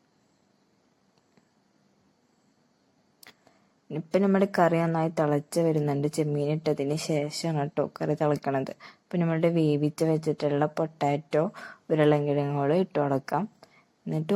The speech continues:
ഒന്നും കൂടെ ഒന്ന് കറി തിളച്ച് വരണം. ഇപ്പം കറി തിളച്ച് വരുന്നുണ്ടേ. ഇനി നമുക്ക് കറി തൂമിക്കണം. ഇനി തൂമിക്കാൻ ആവശ്യമായിട്ട് ചുവന്നുള്ളിയും കറിവേപ്പിലയുമാണ്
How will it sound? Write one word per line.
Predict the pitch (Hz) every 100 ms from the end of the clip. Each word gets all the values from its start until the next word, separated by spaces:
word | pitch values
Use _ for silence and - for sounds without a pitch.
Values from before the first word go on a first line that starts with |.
| 175
ഒന്നും | 165 160 156
കൂടെ | 151 156
ഒന്ന് | 156 156
കറി | 151 147 160 -
തിളച്ച് | 143 139 - 147
വരണം. | 139 143 180 - _ _ _ _ _ _ _ _ _ _ _ _ _ _ _
ഇപ്പം | _ 202
കറി | 170 165 -
തിളച്ച് | 160 147 170
വരുന്നുണ്ടേ. | 160 151 151 139 135 160 - _ _ _ _ _ _ _ _ _ _ _ _ _ _ _ _ _ _ _
ഇനി | 170 175
നമുക്ക് | 170 165 170 175
കറി | 160 151 180 190
തൂമിക്കണം. | 175 156 147 147 - 143 143 - _ _ _ _ _ _ - - - _ _ _ _ _ _
ഇനി | 175 185 180
തൂമിക്കാൻ | 180 170 170 170 180 185
ആവശ്യമായിട്ട് | 170 170 - 175 165 156 156 180 180
ചുവന്നുള്ളിയും | 175 160 160 156 156 156 165 185
കറിവേപ്പിലയുമാണ് | 180 165 156 156 151 151 151 160 175 160